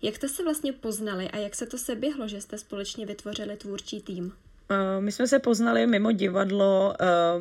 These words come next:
Speaker 2: protože já jsem se učila být konstelářem rodinných konstelací.
Speaker 1: Mhm.
Speaker 2: Takže my jsme se poznali přes rodinné konstelace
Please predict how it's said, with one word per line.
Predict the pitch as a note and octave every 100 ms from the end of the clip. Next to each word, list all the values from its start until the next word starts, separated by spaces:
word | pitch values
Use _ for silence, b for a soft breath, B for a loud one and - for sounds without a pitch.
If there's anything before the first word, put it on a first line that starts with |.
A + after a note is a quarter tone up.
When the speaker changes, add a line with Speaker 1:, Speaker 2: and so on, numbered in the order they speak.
| - - _ _ _ _ _ _ _ -
Speaker 2:
protože | F3+ F3 F#3 F#3+
já | F3 -
jsem | -
se | F#3 -
učila | - - F#3+ F#3+
být | F#3+ D#3+ _ _ _
konstelářem | - F3 D#3 - E3 D#3 D3+ D#3 E3 A3 D#4
rodinných | A#3+ F#3 F3+ F3+ F3
konstelací. | D#3+ D3+ - C#3+ D#3 - F3+
Speaker 1:
Mhm. | F#3 A#3 G3+ F3+ F#3+ B B B B _
Speaker 2:
Takže | - A3 A3
my | G#3+
jsme | F#3+
se | F#3+ G3+
poznali | F#3+ G3 G3+ G3
přes | G3 - F3 - - -
rodinné | G3 F#3+ F#3 D#3
konstelace | E3 E3 - F3 F#3 - C4 C4+